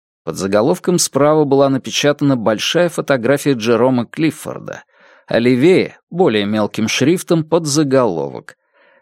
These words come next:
"Известный адвокат по уголовным делам, подозреваемый в связях с мафией".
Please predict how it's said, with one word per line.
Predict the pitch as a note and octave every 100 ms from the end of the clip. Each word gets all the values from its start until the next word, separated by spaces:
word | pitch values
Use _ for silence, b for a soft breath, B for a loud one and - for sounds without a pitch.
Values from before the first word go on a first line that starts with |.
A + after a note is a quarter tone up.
| -
"Известный | A2+ A2+ C#3+ A#3+ - A3+
адвокат | F#3+ F#3+ F#3+ D#3+ D#3
по | B2+
уголовным | A#2 A#2 A#2+ C3+ B2 A2
делам, | F#2 F#2+ G#2+ E3 E3
подозреваемый | D3+ C3+ A#2+ A#2+ A#2 E3+ F3 E3+
в | -
связях | - B2+ D3 C3+ -
с | -
мафией". | C#3 G2 - - A#1+ -